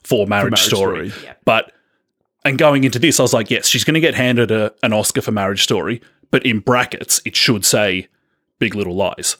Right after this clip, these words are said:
Speaker 2: <laughs>
Speaker 1: Now I'm like, "Okay, it needs to be expanded to
Speaker 3: Yes.
Speaker 1: you're winning an Oscar." You're, like, you're winning an Oscar for twenty nineteen.
Speaker 2: Yeah.
Speaker 3: Yeah.
Speaker 1: Because Laura Dern won twenty nineteen.
Speaker 2: Yeah.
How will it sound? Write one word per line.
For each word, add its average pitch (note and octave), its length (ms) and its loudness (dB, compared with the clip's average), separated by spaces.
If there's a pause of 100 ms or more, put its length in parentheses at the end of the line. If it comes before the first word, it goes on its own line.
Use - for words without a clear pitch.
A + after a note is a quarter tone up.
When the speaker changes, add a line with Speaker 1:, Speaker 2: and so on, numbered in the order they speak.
(260)
Speaker 2:
<laughs> F3+ 580 2
Speaker 1:
Now D#3+ 260 2
I'm - 100 4
like, - 140 0
"Okay, C3+ 340 0
it A#2+ 80 -6
needs A#2+ 240 -2
to A#2+ 100 -4
be G2+ 280 -6 (400)
expanded G#2+ 640 -4
to G#2+ 240 -2
Speaker 3:
Yes. - 180 2
Speaker 1:
you're C3+ 180 4
winning C#3+ 220 2
an C3+ 60 2
Oscar." A#2 500 0 (500)
You're, D3+ 160 -2
like, D#3+ 260 0
you're E3 180 4
winning G3+ 220 4
an C#3+ 80 4
Oscar C3 220 0
for - 60 -4
twenty A#2+ 260 -2
nineteen. G2 440 -8
Speaker 2:
Yeah. F#2+ 280 -4
Speaker 3:
Yeah. F2+ 100 -14 (180)
Speaker 1:
Because C3 300 0
Laura C3+ 260 4
Dern A2+ 400 0 (580)
won A2 300 0
twenty G2+ 260 -6
nineteen. F#2 420 -8
Speaker 2:
Yeah. G2 340 -4